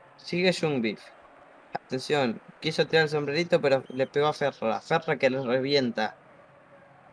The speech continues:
Timeout de Lobos. Kenny salió del estadio. Messi del contra cambió de R W.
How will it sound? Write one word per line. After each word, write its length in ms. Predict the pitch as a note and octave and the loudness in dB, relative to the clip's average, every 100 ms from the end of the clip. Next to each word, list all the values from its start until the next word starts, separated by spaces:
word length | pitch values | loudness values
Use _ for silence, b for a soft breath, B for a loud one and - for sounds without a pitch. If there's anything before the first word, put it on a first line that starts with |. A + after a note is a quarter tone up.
| - - | -20 -10
Timeout 360 | - D3+ D#3 E3 | -2 0 2 2
de 100 | D3+ | 4
Lobos. 600 | D3 C#3 A2+ - - - - - - - - - - - - - - | 6 6 4 0 -8 -18 -20 -20 -20 -20 -20 -20 -20 -20 -20 -20 -6
Kenny 240 | - F3 E3+ | 2 2 2
salió 260 | - C#3+ | 0 2
del 100 | D3 | 2
estadio. 500 | C3 - B2+ A2+ G2+ - - _ - - - _ _ - - - - - - - - - - - - - | 2 4 4 4 0 -6 -20 _ -20 -20 -20 _ _ -20 -20 -20 -20 -20 -20 -20 -20 -20 -20 -20 -20 -10
Messi 260 | B2 D3+ | -6 -2
del 100 | D3+ | 0
contra 260 | D3 F3 E3 | 2 2 2
cambió 240 | C#3+ D3 | 0 0
de 60 | D3+ | 0
R 180 | C#3+ C#3+ | 2 2
W. 460 | C3+ C3+ C3 A#2 | 2 2 2 0